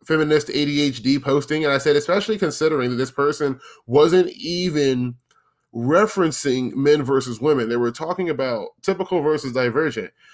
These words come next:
So why is it that I'm being told, or just why was I even allowed into this group if I was then told that within this group, there's gonna be posts that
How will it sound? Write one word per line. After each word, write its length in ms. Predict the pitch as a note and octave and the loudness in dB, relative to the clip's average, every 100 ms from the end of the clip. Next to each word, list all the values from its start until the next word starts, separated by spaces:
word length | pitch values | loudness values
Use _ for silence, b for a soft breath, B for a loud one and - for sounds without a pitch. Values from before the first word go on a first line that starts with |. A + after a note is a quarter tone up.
| b | b
So 200 | - F3 | -2 2
why 340 | C#3+ B2 E3 G3 | 2 2 2 2
is 180 | G3 E3+ | 2 2
it 40 | |
that 120 | D#3 | 2
I'm 220 | D3+ D#3 | 2 2
being 320 | C#3+ C#3+ B2 B2 | 0 -2 -2 -4
told, 540 | - F#3 D3+ G#2+ G2 _ _ _ _ | -4 0 0 0 -4 _ _ _ _
or 160 | - D3+ | 2 2
just 200 | C#3+ C3 | 4 2
why 220 | C3+ D#3+ | 2 2
was 140 | F#3+ F#3+ | 2 2
I 140 | F3+ | 0
even 240 | F3 D#3+ | 0 0
allowed 480 | C#3+ B2+ C3+ D#3 D#3 | 0 0 0 0 -2
into 140 | C3 B2 | -4 -4
this 200 | A2+ - | -8 -8
group 380 | G#2+ E3+ C3+ - | -4 -2 -2 -4
if 140 | B2+ | -2
I 120 | D3 | 0
was 280 | D3 B2+ A2+ | 0 -2 -2
then 220 | C3 D#3+ | -4 -4
told 440 | B2 D3 D#3 A#2+ G#2+ | -4 0 0 0 -4
that 180 | A#2+ A2+ | -6 -4
within 580 | A#2+ - - G3+ B3+ A#3+ | -6 -8 -2 0 0 0
this 220 | E3+ C3 | -2 -2
group, 340 | A#2 B2+ B2 | -8 -6 -4
there's 260 | - D3+ F3+ | -4 -4 -2
gonna 200 | F3+ F3 | -4 -4
be 140 | D3 | -4
posts 400 | B2+ - F3 C#3+ | -6 -4 -2 -2
that 160 | C3+ A#2+ | -4 -6